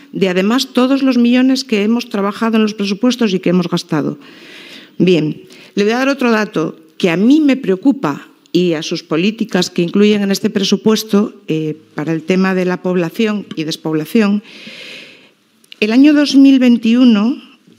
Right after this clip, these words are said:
habría Avilés con un saldo de setenta y siete mil doscientos diecisiete habitantes.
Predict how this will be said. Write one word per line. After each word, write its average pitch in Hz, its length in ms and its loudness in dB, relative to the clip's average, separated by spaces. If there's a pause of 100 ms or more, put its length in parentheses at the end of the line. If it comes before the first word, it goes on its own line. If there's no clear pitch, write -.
habría 196 440 -2
Avilés 220 560 -2
con 196 180 -6
un 208 80 -4
saldo 208 480 -2
de 170 160 -2
setenta 170 580 -2
y 170 60 0
siete 170 260 -4
mil 214 200 0
doscientos 226 460 -4
diecisiete 190 440 -4
habitantes. 160 720 -4